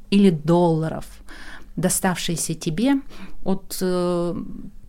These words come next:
тетушки или дядюшки где-нибудь за границей. Вот наследство для меня это.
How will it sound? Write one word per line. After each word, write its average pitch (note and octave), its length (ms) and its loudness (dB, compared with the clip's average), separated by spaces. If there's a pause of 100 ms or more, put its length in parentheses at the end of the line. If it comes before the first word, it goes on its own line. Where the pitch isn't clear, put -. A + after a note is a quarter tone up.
тетушки C#4+ 580 2
или E3 840 -4
дядюшки G3 960 2
где-нибудь D#3 500 -2
за D3 120 -4
границей. D3 520 -2
Вот G3+ 160 4
наследство A#3 540 6
для E3+ 140 4
меня G3+ 420 4 (160)
это. E3 400 -6